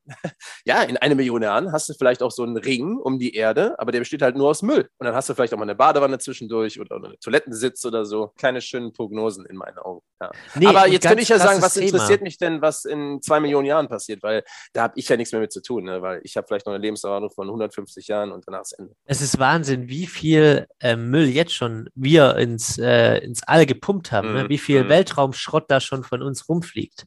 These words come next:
Speaker 2: Weil
Speaker 1: Ja.
Speaker 2: das ganze Zeug kommt ja nicht mehr zurück auf die Erde, sondern es schwirrt da einfach irgendwo durch die Gegend. Nur mal, by the way, da können wir vielleicht auch mal drüber recherchieren, weil das finde ich auch ganz spannend. Was wir da,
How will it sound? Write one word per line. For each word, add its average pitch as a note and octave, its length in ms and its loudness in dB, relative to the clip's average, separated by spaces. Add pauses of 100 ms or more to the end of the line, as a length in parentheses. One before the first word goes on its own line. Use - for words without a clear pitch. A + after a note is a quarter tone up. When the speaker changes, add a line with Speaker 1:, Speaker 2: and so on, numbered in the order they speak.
(100)
Speaker 2:
Weil C3 80 6
Speaker 1:
Ja. C#3+ 40 8
Speaker 2:
das C3+ 80 4
ganze C#3+ 220 6
Zeug D#3+ 220 4
kommt D3+ 160 2
ja C#3+ 60 6
nicht D3+ 140 -2
mehr C#3 100 4
zurück D3+ 240 0
auf C3 100 0
die - 80 -2
Erde, D3+ 180 4
sondern B2+ 220 0
es B2 80 -2
schwirrt D3+ 240 -4
da C3 80 2
einfach C#3 320 -2
irgendwo B2+ 240 -4
durch A#2+ 200 -6
die A#2+ 120 -10
Gegend. B2+ 340 0 (380)
Nur C#3 100 2
mal, C#3 80 6
by C3 280 4
the B2+ 40 2
way, C#3+ 140 4
da A#2+ 60 2
können C#3 220 -6
wir B2+ 60 -6
vielleicht B2+ 280 -2
auch C3+ 100 -2
mal B2+ 120 0
drüber A#2+ 300 -8
recherchieren, A#2 420 -2
weil A2 80 -4
das - 120 -8
finde A#2+ 140 -10
ich A#2 100 -10
auch B2 160 0
ganz A#2 200 -2
spannend. G#2+ 340 -6 (360)
Was A#2+ 180 0
wir C3 80 6
da, C3+ 240 8